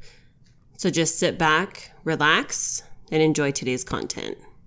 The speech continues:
This morning after Clint and I got done working out,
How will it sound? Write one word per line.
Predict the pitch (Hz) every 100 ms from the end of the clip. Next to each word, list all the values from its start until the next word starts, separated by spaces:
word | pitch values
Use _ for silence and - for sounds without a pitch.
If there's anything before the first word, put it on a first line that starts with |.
| - - - - - _ _ - - - - - - _ _ _ - _ _ _ -
This | 202 208
morning | 226 254 240
after | 220 202
Clint | 202 196
and | 185
I | 175
got | 170 147
done | 165 156
working | 156 160 156 143
out, | 139 139 -